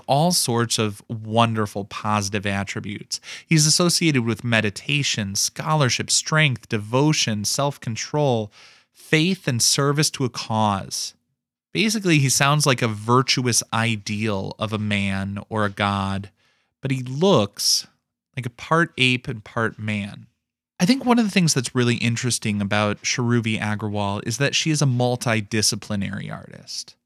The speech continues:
While she became known for her film, she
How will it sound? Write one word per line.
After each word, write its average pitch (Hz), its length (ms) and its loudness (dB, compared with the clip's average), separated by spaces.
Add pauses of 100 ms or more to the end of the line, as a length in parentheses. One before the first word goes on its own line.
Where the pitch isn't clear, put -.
(800)
While 151 220 8
she 180 200 4
became 185 520 2
known 143 360 4
for 120 200 0
her 117 120 2
film, 123 440 -2 (120)
she 160 540 -2